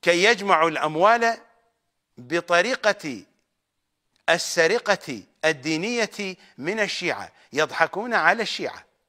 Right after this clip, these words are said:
هذا هو الذي يجري على أرض الواقع. فأين هؤلاء وأين هم من نصرة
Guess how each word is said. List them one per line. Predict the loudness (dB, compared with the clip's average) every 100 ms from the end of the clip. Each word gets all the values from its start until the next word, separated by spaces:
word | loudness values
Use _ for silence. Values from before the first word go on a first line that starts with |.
| _ _ _
هذا | 0 2 2
هو | 4 2
الذي | 4 2 4 4
يجري | 2 0 -2 -4 -10 0
على | 4 4
أرض | 4 2 0
الواقع. | 0 0 0 -6 -14 _ _ _ _ _ _ _ _
فأين | -2 0 2 0 2
هؤلاء | 2 4 4 4 0 2 4 6 6 6 2 -2 _ _ _ _ _ _ _ _ _ _ _
وأين | 0 2 4 2 2
هم | 2 2 2 -2 -14 _ _ _ -10
من | -4 -2
نصرة | -2 -4 0 0 0 -6 -6 -8